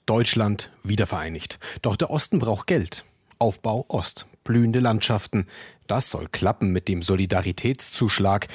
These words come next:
Doch das Konstrukt hat einen Geburtsfehler. Die Steuer ist nicht zweckgebunden, fließt also in den Bundeshaushalt, wie auch die Einnahmen aus anderen Steuern. Verschiedene Berechnungen zeigen, dass der Bund mehr über den Soli einnimmt, als er für die Folgen der Wiedervereinigung ausgibt.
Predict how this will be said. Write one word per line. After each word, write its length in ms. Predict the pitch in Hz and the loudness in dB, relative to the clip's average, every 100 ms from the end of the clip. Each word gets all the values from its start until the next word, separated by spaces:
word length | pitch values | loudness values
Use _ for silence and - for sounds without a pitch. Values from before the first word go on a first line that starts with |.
| - - | -16 -10
Doch 180 | - 101 | -4 -4
das 260 | - 117 - | -2 -4 -2
Konstrukt 580 | 120 107 - 151 - 123 | -2 -2 0 -2 0 -2
hat 160 | 113 | 0
einen 220 | 110 113 | 0 0
Geburtsfehler. 760 | 107 107 139 - - 82 78 - _ - | 0 0 0 0 -4 -6 -8 -16 _ -18
Die 80 | 90 | -10
Steuer 380 | - 104 113 104 | -4 0 0 0
ist 200 | 101 - | -2 -4
nicht 140 | 98 | -4
zweckgebunden, 640 | - 143 131 104 113 120 104 - | -2 0 0 2 2 0 -6 -8
fließt 400 | - - 143 - | -10 -2 0 0
also 220 | 117 104 113 | 0 0 -2
in 140 | 101 | 0
den 140 | 101 | 0
Bundeshaushalt, 760 | 92 147 156 - 107 - 123 - _ | 2 2 2 2 0 2 0 -2 _
wie 340 | 104 95 139 - | -4 0 0 2
auch 300 | 147 143 - | 2 2 -2
die 200 | - - | -4 -2
Einnahmen 500 | 98 95 98 101 117 | -2 0 0 0 0
aus 220 | 131 - | -2 0
anderen 360 | 127 131 143 131 | 0 2 2 0
Steuern. 440 | - 107 104 98 - - | 2 2 4 2 -2 -10
Verschiedene 520 | - 113 - 196 139 92 | -2 0 2 2 2 2
Berechnungen 600 | 95 120 - 101 85 78 | 2 0 0 0 0 -2
zeigen, 440 | - 85 131 117 - - | -2 0 2 0 -2 -4
dass 140 | 113 | 0
der 100 | 117 | 0
Bund 360 | 98 127 151 - | 2 2 0 0
mehr 340 | 95 110 160 | 2 4 2
über 180 | 170 127 | 0 0
den 140 | 117 110 | 2 4
Soli 320 | 120 139 135 | 4 2 2
einnimmt, 500 | 107 123 165 185 - _ - | 2 4 4 4 0 _ -8
als 200 | - 120 | -2 -2
er 160 | - 123 | 0 -2
für 140 | - | 0
die 100 | 135 | -2
Folgen 400 | 139 - 98 87 | -2 -2 0 0
der 160 | 92 90 | 0 0
Wiedervereinigung 680 | 98 98 - 98 95 101 101 | 0 0 0 -2 0 -2 -2
ausgibt. 480 | 170 175 180 - | 0 0 -2 -10